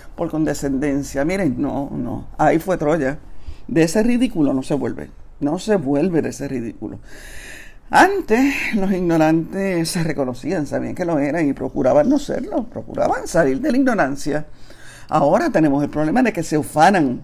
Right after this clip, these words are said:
les gusta ser ignorantes, este, se sienten seguros siendo ignorantes, porque ese es el resultado,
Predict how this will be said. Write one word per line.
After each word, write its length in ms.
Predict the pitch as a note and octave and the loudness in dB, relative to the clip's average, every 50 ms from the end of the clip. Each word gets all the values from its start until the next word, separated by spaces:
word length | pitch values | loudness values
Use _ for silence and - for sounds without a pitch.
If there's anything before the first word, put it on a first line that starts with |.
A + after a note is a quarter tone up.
| - - | -8 -6
les 180 | - D3 D3 | -4 -4 -2
gusta 300 | B2 - G#3 - C#4+ - | -2 -4 -2 0 0 2
ser 180 | - - F3 F3 | 2 2 2 2
ignorantes, 920 | B3+ C#4+ E4 D3 C#3 B2+ C3 C#3 D3+ A#3+ B3 A#3+ - - C3 B2+ C3 B2+ B2 | 2 2 2 2 2 2 2 2 2 2 0 0 -2 -4 -4 -4 -4 -6 -6
este, 320 | B2 - - - - B2+ | -8 -10 -10 -10 -10 -8
se 100 | B2+ C3+ | -8 -10
sienten 560 | A#2 - - C3+ D3+ D3 - B3 C4 B3+ G#3 | -8 -6 -4 -2 -2 0 2 4 4 4 2
seguros 560 | G#3 - F#3+ - C3 C#3+ E3+ C#4 G#4 D#4+ G3+ - | 0 0 0 0 0 2 2 2 4 2 2 0
siendo 320 | - C#3 C#3+ C3+ C#3+ C#3+ | 0 0 0 0 0 0
ignorantes, 640 | C3+ C3 B2+ C3 B2 C3+ C#3+ D#3+ D#3 - C#3 A#2 - - - - - - - - | -2 -2 0 0 0 0 0 0 0 -2 -2 -4 -4 -8 -14 -14 -12 -12 -10 -4
porque 280 | - F3+ F3 E3 - D#3+ | -2 0 0 0 -2 -4
ese 180 | D3 - G#3 G#3 | -4 -2 0 0
es 40 | |
el 120 | C4+ C#4+ C4 | 0 0 0
resultado, 1300 | A#3+ A3 A3+ G#3+ F#3+ - - F#3+ F3+ D#3 - - - - - - - D3+ E3 F#3+ B3+ C4 G3 C3+ - | -2 -2 -2 -4 -4 -4 -4 -4 -4 -4 -4 -8 -12 -14 -10 -6 -4 0 2 2 2 2 2 0 -4